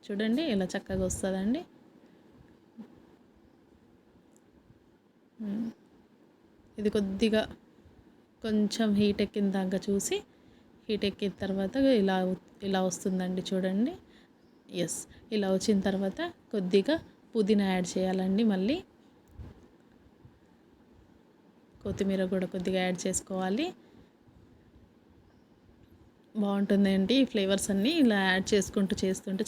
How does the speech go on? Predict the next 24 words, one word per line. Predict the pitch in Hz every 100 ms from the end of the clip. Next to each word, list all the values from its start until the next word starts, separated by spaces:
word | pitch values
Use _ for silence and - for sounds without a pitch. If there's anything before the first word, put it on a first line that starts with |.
| 202
చాలా | 185
బాగుంటుందండి | 185 180 190 208 190 185 180 185
ఫ్లేవర్స్. | - 180 196 - - 381 415 - - - - -
పిల్లలు | 202 202
కూడా | 202
చక్కగా | 202 190 - 220
తింటారు | 208 190 185 185 - 185
చేసి | 180 -
పెడితే | 185 180 247
ఇలాగే. | 202 190 214 349 - - - - - - - - - -
చూడండి | 220 208 233 330 - - - _ _ _ - - - - -
కలర్ఫుల్గా | 208 202 190 202 196
బాగుంది | 196 190 196 196
కదా | 190 190
అండి. | 196 240 320 - 208
అలాగే | 196 190 196
మనము | 196 202 233 294
ఉడికించి | 202 226 196
పక్కన | 208 208 202 190
పెట్టుకున్న | 190 190 196 190
బాయిల్డ్ | 180 185 190 190
ఎగ్స్ | 180 - 190
ఉన్నాయి | 185 185
కదండి, | 190 190 196 302